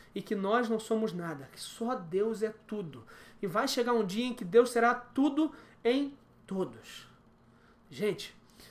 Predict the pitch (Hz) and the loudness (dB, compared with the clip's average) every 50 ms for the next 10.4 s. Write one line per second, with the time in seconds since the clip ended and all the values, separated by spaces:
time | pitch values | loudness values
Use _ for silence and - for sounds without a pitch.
0 | - - - - 156 147 208 220 240 247 - - 214 196 208 240 247 233 240 220 | -18 -14 -12 -12 -8 4 6 8 8 8 6 2 0 2 2 0 0 0 -2 -2
1 | - - 226 220 226 220 - 202 160 202 190 196 196 - - 185 - - - 185 | 0 0 0 0 0 -2 -6 -6 -6 -4 -4 -6 -6 -8 -10 -12 -10 -6 -4 -4
2 | 175 170 160 151 151 151 151 - - 110 120 113 110 110 - - - - - - | -4 -4 -8 -10 -12 -12 -12 -14 -16 -16 -16 -16 -18 -18 -20 -20 -20 -20 -20 -20
3 | - - - - - - - - - 131 131 147 151 139 113 - - - - - | -20 -20 -20 -20 -20 -20 -14 -12 -10 -8 -8 -8 -8 -8 -10 -12 -16 -20 -20 -20
4 | - - - - - - - - - - - - 160 196 233 226 220 214 185 - | -20 -20 -20 -20 -20 -20 -20 -20 -20 -20 -16 -8 -6 -4 -4 -4 -4 -6 -8 -12
5 | - 117 110 - - - - - - _ _ _ _ - - - - - - - | -12 -16 -18 -18 -20 -20 -20 -20 -20 _ _ _ _ -20 -20 -20 -20 -20 -20 -20
6 | - - - - - - - - - - _ - - _ - - 170 196 214 240 | -20 -20 -20 -20 -20 -20 -20 -20 -20 -20 _ -20 -20 _ -14 -10 -6 -2 0 0
7 | 240 180 143 135 - - - - - - - - - - 175 170 208 240 226 185 | 0 0 -4 -8 -12 -14 -16 -20 -20 -20 -20 -20 -18 -14 -10 -6 -4 -4 -4 -4
8 | 165 151 - - 185 156 160 196 190 - - 151 151 175 185 160 147 160 190 226 | -6 -8 -6 -6 -6 -6 -4 -6 -8 -8 -8 -10 -8 -8 -8 -8 -8 -6 -4 -4
9 | 226 220 220 220 - - - 208 190 - 185 156 131 127 185 190 185 165 156 - | -4 -2 -4 -6 -6 -4 -4 -4 -4 -4 -6 -10 -6 -2 -2 -2 -2 -2 -4 -8
10 | - - 196 208 185 202 - | -6 -2 0 0 0 -2 -6